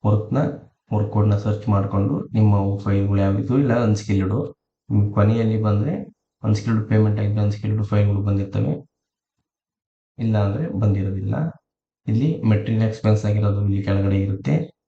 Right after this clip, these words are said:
ಸ್ಕಿಲ್ಡ್ ವೇಜಸ್ ಇಂದ ಮೆಟೀರಿಯಲ್ ಇಂದ ನಿಮ್ಮ ಫೈಲ್‌ಗಳನ್ನ ಕಂಟ್ರೋಲ್ ಎಫ್ ಮಾಡ್ಕೊಂಡು ಚೆಕ್ ಮಾಡ್ಕೊಂಡು ನೀವು ನಿಮ್ದು ಫೈಲ್‌ನ ಹುಡ್ಕೋಬಹುದು.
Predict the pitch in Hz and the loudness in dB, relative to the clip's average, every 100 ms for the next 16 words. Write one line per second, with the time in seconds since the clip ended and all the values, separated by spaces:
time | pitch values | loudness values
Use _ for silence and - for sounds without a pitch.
0 | _ - - 107 110 107 104 98 98 98 | _ -16 -4 0 2 2 2 0 -2 -2
1 | 156 123 101 98 98 98 98 - _ - | 0 -2 0 0 0 0 -2 -6 _ -20
2 | - _ - 104 104 104 107 107 110 107 | -20 _ -2 2 2 2 0 -2 2 2
3 | 104 110 - - _ _ _ - 101 113 | 2 -2 -8 -20 _ _ _ -2 2 2
4 | 110 107 - 107 104 104 104 - - _ | 2 2 -2 0 2 2 -2 -8 -18 _
5 | _ _ _ - 101 92 95 95 - - | _ _ _ -4 -2 -2 -2 -2 -2 -4
6 | - - _ _ _ - 101 - 98 95 | -8 -18 _ _ _ -6 -2 2 2 2
7 | 95 123 190 - - 107 101 160 202 190 | 0 -2 -4 -8 0 2 2 0 -6 -12
8 | _ _ _ _ _ _ _ _ _ - | _ _ _ _ _ _ _ _ _ -4
9 | 107 104 104 95 98 147 196 - _ _ | 0 0 0 0 0 -2 -6 -12 _ _
10 | - 110 - 92 92 90 | -2 0 0 -2 -2 -4